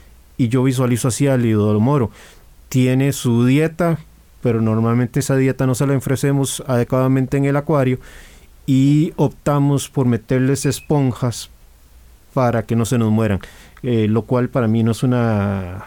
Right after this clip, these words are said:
solución responsable de los acuaristas, porque estamos... Eh, de-, de-, destruyendo también las esponjas y, y en una frecuencia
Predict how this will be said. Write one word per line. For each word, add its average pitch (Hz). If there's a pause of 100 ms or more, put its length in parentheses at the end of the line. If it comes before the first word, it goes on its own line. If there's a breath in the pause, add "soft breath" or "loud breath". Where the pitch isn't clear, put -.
solución 127
responsable 123
de 123
los 120
acuaristas, 127 (480 loud breath)
porque 113
estamos... 107
Eh, 95 (480)
de-, 139
de-, 117
destruyendo 113
también 110
las 113
esponjas 113
y, 113
y 120
en 107 (300 loud breath)
una 123
frecuencia 120